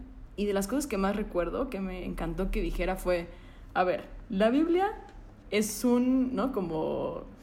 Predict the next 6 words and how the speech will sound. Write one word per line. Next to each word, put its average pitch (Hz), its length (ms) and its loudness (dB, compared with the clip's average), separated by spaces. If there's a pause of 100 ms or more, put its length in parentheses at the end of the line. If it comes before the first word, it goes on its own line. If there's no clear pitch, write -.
(1200)
Eh, 185 580 2
un 226 140 6
recopilado 202 680 2
de 170 200 0
muchos 196 440 2
cuentos, - 580 -2